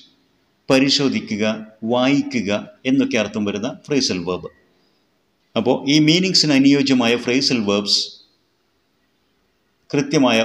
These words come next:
ഓർഡറിൽ അറേഞ്ച് ചെയ്ത് ഈ table പൂർത്തീകരിക്കുക എന്നുള്ളതാണ് ക്വസ്റ്റ്യൻ. ഈ രണ്ട് ക്വസ്റ്റ്യൻസിൻ്റെയും ആൻസേഴ്സ്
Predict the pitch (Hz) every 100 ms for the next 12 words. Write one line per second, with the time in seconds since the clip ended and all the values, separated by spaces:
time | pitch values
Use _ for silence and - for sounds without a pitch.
0 | 110 110 113 117 101 127 131 - _ _
1 | - 123 151 147 110 110 104 117 - 110
2 | 107 107 107 110 120 131 151 131 104 95
3 | 95 95 92 90 - 117 107 101 98 127
4 | 139 131 - 78 - _ _ _ _ _
5 | _ _ _ _ _ - _ _ _ _
6 | _ _ _ _ - 151 160 151 160 196
7 | 202 151 - 151 143 139 135 131 117 117
8 | 120 127 127